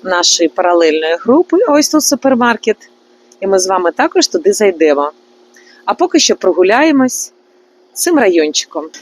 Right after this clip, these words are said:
Я хочу звернути увагу, бачите, як чистенько. Це ж Австрія. Подивіться, які розумні, е, будиночки. Вони не величезного формату, але дуже затишні.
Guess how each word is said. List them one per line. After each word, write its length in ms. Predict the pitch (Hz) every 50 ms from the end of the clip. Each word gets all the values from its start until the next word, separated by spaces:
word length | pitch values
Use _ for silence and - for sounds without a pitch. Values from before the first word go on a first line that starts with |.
| - - - - - -
Я 140 | - 214 214
хочу 260 | - 240 233 - 202
звернути 420 | 196 196 208 208 214 208 196 - 220
увагу, 340 | 208 208 233 247 226 190
бачите, 360 | 165 185 196 202 - - - 170
як 180 | 160 165 160
чистенько. 680 | - - - 170 - - - 170 151 147 139 - 165
Це 140 | - - 170
ж 120 | 160 156 175
Австрія. 480 | 175 180 175 - - 151 139 131 127 - - - - - - _
Подивіться, 440 | - 208 196 220 233 269 - - 185
які 240 | 170 170 - 185 185
розумні, 720 | 160 170 147 143 165 190 226 240 240 220 190 165 151 156 - _ _ _ _ _ _ _ _ - - - - - - _ _ -
е, 160 | 160 165 165 151
будиночки. 680 | 147 160 151 143 165 156 147 143 - - - - 156
Вони 200 | 147 170 190 202
не 100 | 202 208
величезного 560 | 202 208 220 220 - - 233 202 180 175 160
формату, 520 | 151 - - 165 156 156 143 139 135 - 156
але 100 | 160 165
дуже 240 | 160 208 190 180 165
затишні. 680 | 139 143 131 131 - 143 - - - - 131 135 135